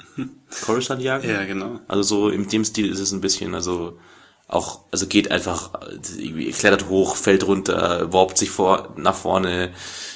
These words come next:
Speaker 2: äh, packt Raketen aus. Also das war unglaublich, äh, nervenaufreibende Verfolgungsjagd, und, ah, ich bin sehr gespannt.
Speaker 1: Ja, klingt ganz cool. Danach durfte man dann auch noch Rage anspielen, aber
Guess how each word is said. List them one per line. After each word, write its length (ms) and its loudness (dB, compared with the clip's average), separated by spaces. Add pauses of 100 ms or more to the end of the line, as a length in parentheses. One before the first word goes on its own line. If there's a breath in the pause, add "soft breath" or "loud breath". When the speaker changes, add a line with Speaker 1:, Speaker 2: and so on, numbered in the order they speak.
(120 loud breath)
Speaker 2:
äh, 140 -2
packt 260 0
Raketen 380 4
aus. 420 4
Also 180 6
das 180 4
war 360 6
unglaublich, 720 0
äh, 460 -2
nervenaufreibende 840 4
Verfolgungsjagd, 840 -2
und, 420 -6 (100)
ah, 80 -4
ich 60 -4
bin 80 -4
sehr 120 -2
gespannt. 300 -8 (840 soft breath)
Speaker 1:
Ja, 320 -2 (220)
klingt 240 -4
ganz 260 -4
cool. 240 -2 (1000 loud breath)
Danach 360 0
durfte 300 -6
man 80 -2
dann 460 -4
auch 140 -8
noch 160 -6
Rage 280 4
anspielen, 640 -4
aber 760 -8